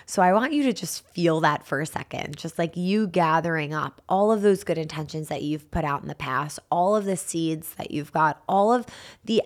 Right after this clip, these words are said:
energy and blessings you've shared with others coming back to you tenfold. What an abundant year could bring. And that's what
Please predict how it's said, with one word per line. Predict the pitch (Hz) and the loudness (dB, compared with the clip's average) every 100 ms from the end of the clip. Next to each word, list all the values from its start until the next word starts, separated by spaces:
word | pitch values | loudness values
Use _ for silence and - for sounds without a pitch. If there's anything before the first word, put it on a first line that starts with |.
| 175 | 2
energy | 165 175 170 165 | 2 0 0 -2
and | 156 | 0
blessings | 156 160 170 160 151 | -2 -2 -4 -4 -2
you've | 170 175 | -2 -2
shared | - 175 151 170 | -4 0 0 0
with | 165 | -2
others | 165 160 180 214 254 262 - - _ - | -4 -2 2 2 0 -4 -10 -18 _ -4
coming | 214 196 190 | 0 2 2
back | 165 156 | 0 -2
to | - 175 | -6 -6
you | 170 | -6
tenfold. | - - 170 165 - - - - | -8 -4 -4 -4 -6 -6 -6 -8
What | 175 180 | -2 0
an | 196 | 0
abundant | 214 151 - - 175 175 185 165 | -4 -6 -8 0 0 2 -2 -2
year | 160 156 | -2 -2
could | 156 160 - | -4 -8 -4
bring. | 170 - - - _ - - - - | -4 -4 -10 -18 _ -20 -18 -6 2
And | 208 190 | 4 6
that's | 180 185 - | 6 4 0
what | 185 180 170 - | 4 6 6 2